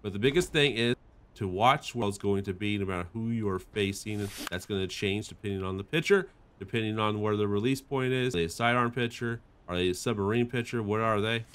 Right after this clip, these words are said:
That's gonna determine where you are looking for the baseball at. In this case, I'm looking right there.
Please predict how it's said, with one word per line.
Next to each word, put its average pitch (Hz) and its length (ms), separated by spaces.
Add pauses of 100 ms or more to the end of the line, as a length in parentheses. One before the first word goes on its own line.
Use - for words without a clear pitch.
(680)
That's 104 180
gonna 107 220
determine 101 580 (320)
where 98 200
you 95 220
are 92 120
looking 90 520
for 87 180
the 87 100
baseball 87 580
at. 78 160
In 85 100
this 104 200
case, 117 300
I'm 92 160
looking 92 240
right 92 300
there. 123 300